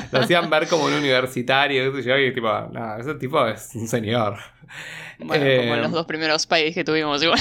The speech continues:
Speaker 2: <laughs>
Speaker 1: ah, ajá. Claro, tal
Speaker 2: Em.
Speaker 1: cual. Eh,
Speaker 2: Ujú.
Speaker 1: pero sí, bueno, entonces un poco nuestra idea es hacer un pequeño recap, charlar un poco de lo que fue, eh, la, esta historia que tenemos con Spider-Man, por lo menos de los últimos veinte años.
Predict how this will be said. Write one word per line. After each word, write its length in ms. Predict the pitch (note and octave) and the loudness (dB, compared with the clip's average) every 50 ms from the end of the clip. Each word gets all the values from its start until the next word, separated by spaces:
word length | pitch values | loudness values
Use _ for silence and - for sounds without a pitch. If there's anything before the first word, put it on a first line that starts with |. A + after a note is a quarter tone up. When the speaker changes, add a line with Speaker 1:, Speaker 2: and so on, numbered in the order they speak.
| - - - - | -2 -4 -6 0
Speaker 2:
<laughs> 220 | - F#4+ F#4+ - | 2 2 2 2
Speaker 1:
ah, 260 | D3+ C#3+ - - B2+ B2+ B2+ | 2 2 4 2 2 0 -2
ajá. 420 | B2+ - D3 C3 C3 D3 C3+ B2+ C3 D3 E3 - - - - - E3+ - - - - - | -2 0 0 2 2 2 2 0 -2 -4 -8 -12 -16 -18 -16 -16 -14 -16 -16 -16 -14 -6
Claro, 320 | - D3 C3+ A#2 A2+ A#2 B2+ | -2 0 2 2 2 2 2
tal 220 | G3 G#3+ G3+ - | 2 2 0 0
Speaker 2:
Em. 40 | F3+ | 0
Speaker 1:
cual. 360 | - A#2 A2+ B2 C#3 C#3+ - _ _ _ _ | 0 0 0 0 -2 -6 -10 _ _ _ _
Eh, 440 | - E3+ D#3 D3 C#3+ C#3 C3+ C3 C3 | 0 2 4 4 4 4 4 4 2
Speaker 2:
Ujú. 80 | C3 G#3 | 0 0
Speaker 1:
pero 320 | G3 D3+ F3+ C3+ C3+ C3+ | 0 2 2 4 2 2
sí, 140 | C3 - D3+ | 0 -2 0
bueno, 240 | D3 D#3+ D3+ C3+ C3 | 2 2 2 2 2
entonces 260 | C3+ C#3+ G#3+ A3 G#3 | 2 2 0 0 0
un 80 | G3+ G3 | 0 0
poco 180 | G3 G3+ G3+ | 2 2 2
nuestra 280 | F#3+ F#3 F3 F3 F3+ F3+ | 2 0 0 0 2 2
idea 140 | F#3 G3+ A3 | 4 2 2
es 80 | G#3+ A3 | 0 -2
hacer 180 | F#3+ E3 D#3+ | -2 -2 -2
un 80 | D#3 D#3 | -2 -2
pequeño 300 | D3+ D3 D3+ D#3+ F3 F#3+ | -2 -2 0 0 0 0
recap, 540 | G3 A3+ A#3+ A#3 G3+ - G3 F#3 F3+ E3+ - | 0 0 -2 -4 -2 0 0 0 0 0 -2
charlar 300 | - E3+ C#3 D#3+ E3+ E3+ | -2 -2 0 0 2 0
un 120 | E3 E3 | 0 0
poco 240 | E3 E3 D3+ E3+ D#3+ | 0 0 2 2 2
de 80 | D3 C3+ | 2 2
lo 100 | B2+ B2+ | 0 -2
que 140 | B2+ B2+ | -2 -4
fue, 280 | A#2 - - D3 C#3+ D3 D3 C#3+ C#3 C3+ B2+ A#2+ A#2+ A#2 A2+ A2 - | -6 -6 -6 -4 -2 0 2 2 2 2 0 0 -2 -4 -6 -6 -8
eh, 360 | G#2+ A2+ A#2 A#2 - - - - | -10 -10 -10 -10 -10 -12 -12 -10
la, 120 | B2+ B2+ | -10 -10
esta 180 | B2 A2+ - B2+ | -8 -8 -8 -10
historia 420 | A#2+ - - - C#3 C#3 C#3 C3 | -10 -8 -4 -2 0 0 2 0
que 80 | A#2+ A#2 | 0 0
tenemos 260 | A#2 A#2 B2 B2+ B2 | -2 -2 -4 -4 -6
con 120 | - B2 | -8 -10
Spider-Man, 600 | A#2 A2 - - B2+ C3 C3 C3+ C3 B2 A#2 A2+ | -10 -10 -6 -2 0 0 2 2 2 0 0 0
por 100 | A2+ A#2+ | -2 -2
lo 40 | A#2 | -2
menos 160 | A#2+ B2+ C3+ | -2 -2 -2
de 80 | C#3 C3 | -2 -4
los 160 | A#2 A2+ - | -4 -6 -8
últimos 300 | C3+ B2 C3 B2+ B2 A#2 | -8 -6 -4 -4 -4 -4
veinte 340 | A#2 A#2+ B2 A#2+ A#2 A#2 A#2 | -4 -4 -4 -4 -2 0 2
años. 640 | B2 B2+ C3 C3 B2+ C3 C#3 E3+ G3+ G3+ - - | 2 2 2 0 -2 -4 -4 -6 -6 -8 -12 -16